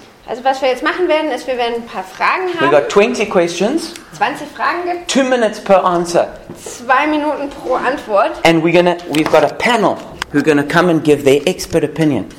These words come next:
Speaker 1: Und wir haben hier so ein, äh, Board mit Leuten, die, die Expertenmeinung haben.
Speaker 2: No, they're just gonna give their opinion.
Speaker 1: Nein, die geben einfach nur ihre Meinung weiter.
Speaker 2: You don't have to agree with it.
Speaker 1: Da, dem musst du nicht zustimmen.
Speaker 2: But it will be interesting to hear what people think.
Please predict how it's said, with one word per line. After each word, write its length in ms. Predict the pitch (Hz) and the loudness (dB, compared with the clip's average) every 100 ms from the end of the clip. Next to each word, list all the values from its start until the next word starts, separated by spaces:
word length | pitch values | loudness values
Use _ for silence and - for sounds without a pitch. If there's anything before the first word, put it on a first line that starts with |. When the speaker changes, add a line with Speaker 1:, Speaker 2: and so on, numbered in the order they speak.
| - 226 | -14 -8
Speaker 1:
Und 260 | 240 165 240 | -4 0 2
wir 100 | 254 | 2
haben 340 | 247 240 254 247 | 0 -2 -4 -2
hier 140 | 240 | -2
so 100 | 226 | -2
ein, 200 | 240 240 214 | -4 -4 -6
äh, 280 | 233 226 220 - | -2 0 -2 -4
Board 380 | 269 294 370 370 - - | -4 -2 -2 -4 -10 -12
mit 160 | 285 - | -12 -8
Leuten, 380 | 240 277 349 262 | -4 -4 -6 -8
die, 120 | 240 220 220 | -8 -8 -10
die 100 | 226 | -10
Expertenmeinung 840 | - - - 311 285 254 208 214 226 240 | -10 -12 -10 -8 -8 -8 -8 -8 -10 -10
haben. 140 | 311 - - - | -10 -8 -10 -2
Speaker 2:
No, 100 | 135 | 0
they're 180 | 127 147 | 2 0
just 160 | 214 | 0
gonna 160 | 254 233 | 2 2
give 500 | 185 196 202 - - | 4 2 2 -2 0
their 200 | 160 180 196 | 2 4 2
opinion. 420 | 196 170 160 - - - - - - | 2 2 2 -2 -10 -16 -16 -12 -2
Speaker 1:
Nein, 160 | 247 240 | -2 -2
die 80 | |
geben 220 | 247 262 233 | -4 -6 -6
einfach 260 | 247 240 240 | -6 -6 -6
nur 100 | 220 - 196 | -6 -6 -8
ihre 300 | 247 302 285 - - | -8 -2 -2 -2 -6
Meinung 380 | 226 240 240 226 | -8 -6 -6 -6
weiter. 340 | - - 214 | -10 -8 -2
Speaker 2:
You 120 | 156 165 | 2 6
don't 180 | 190 | 6
have 180 | 196 190 | 4 0
to 60 | 185 | 0
agree 300 | 165 170 202 | 0 0 0
with 160 | 202 196 | 0 -2
it. 140 | 185 - - | -6 -8 -4
Speaker 1:
Da, 120 | 233 233 - - | -4 -4 -10 -6
dem 180 | 247 254 | -4 -4
musst 200 | 254 240 | -6 -8
du 40 | |
nicht 300 | 196 185 - | -10 -10 -8
zustimmen. 460 | 359 359 349 302 311 320 - - - - | -6 -6 -6 -8 -8 -10 -14 -18 -20 -8
Speaker 2:
But 300 | - 156 156 | 2 2 4
it 80 | 170 | 2
will 80 | 170 | 2
be 100 | 170 | 2
interesting 480 | 170 185 - 175 175 | 2 0 -2 -2 -2
to 120 | 170 | -2
hear 340 | 156 - 151 139 | -4 0 0 0
what 160 | 139 | -2
people 240 | 139 127 123 | -4 -6 -4
think. 180 | 110 | -6